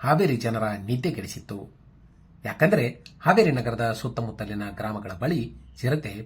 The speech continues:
ಪ್ರತ್ಯಕ್ಷವಾಗಿತ್ತು. ಕುರಿ, ಜಿಂಕೆ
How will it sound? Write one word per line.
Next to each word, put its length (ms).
ಪ್ರತ್ಯಕ್ಷವಾಗಿತ್ತು. 1040
ಕುರಿ, 460
ಜಿಂಕೆ 580